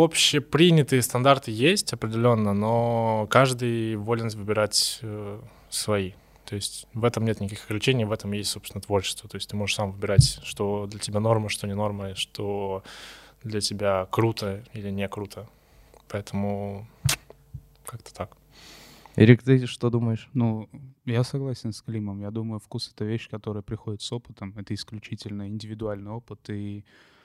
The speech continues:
Speaker 3: а, те рамки, в которых ты существуешь, они, конечно же,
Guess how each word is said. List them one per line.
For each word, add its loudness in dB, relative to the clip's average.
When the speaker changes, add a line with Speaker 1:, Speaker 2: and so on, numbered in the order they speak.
Speaker 3:
а, -4
те 0
рамки, -4
в -16
которых -8
ты -8
существуешь, -6
они, -6
конечно -10
же, -8